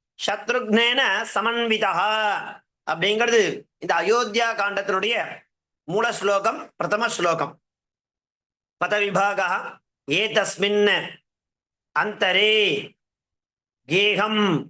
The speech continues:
మాతులస్య యుధాజితః ప్రయయౌ భరతః ప్రీతః శత్రుఘ్నేన సమన్వితః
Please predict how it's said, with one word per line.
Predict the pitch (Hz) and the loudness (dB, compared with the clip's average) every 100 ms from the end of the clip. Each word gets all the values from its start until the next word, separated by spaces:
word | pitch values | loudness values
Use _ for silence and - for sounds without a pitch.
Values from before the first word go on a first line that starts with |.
| _ _ _ _ _ _ | _ _ _ _ _ _
మాతులస్య | 160 175 208 247 254 214 156 175 196 208 196 151 156 - _ _ _ _ _ - | -2 2 2 2 0 0 0 -2 0 0 0 -2 -6 -16 _ _ _ _ _ -8
యుధాజితః | 175 202 233 233 190 196 165 170 202 196 151 - - _ _ _ _ _ _ - | 0 2 2 0 -2 -2 0 0 2 0 -2 -6 -16 _ _ _ _ _ _ -4
ప్రయయౌ | 180 185 175 170 208 208 175 - - _ _ _ _ _ _ _ _ _ _ | 0 2 2 2 2 2 0 -4 -14 _ _ _ _ _ _ _ _ _ _
భరతః | 143 165 185 196 156 180 208 175 120 - _ _ _ 196 | -4 -2 0 0 0 0 0 -2 -6 -12 _ _ _ -2
ప్రీతః | 208 208 180 160 190 208 196 127 123 - _ _ _ - | -2 0 -2 0 2 2 2 -2 -8 -16 _ _ _ -6
శత్రుఘ్నేన | - 214 - 226 196 180 180 170 170 202 180 - - - - _ _ | -4 -2 0 -2 0 0 0 2 2 2 0 -4 -10 -18 -20 _ _
సమన్వితః | - - 180 175 185 185 160 175 190 | -2 0 2 2 0 0 0 2 2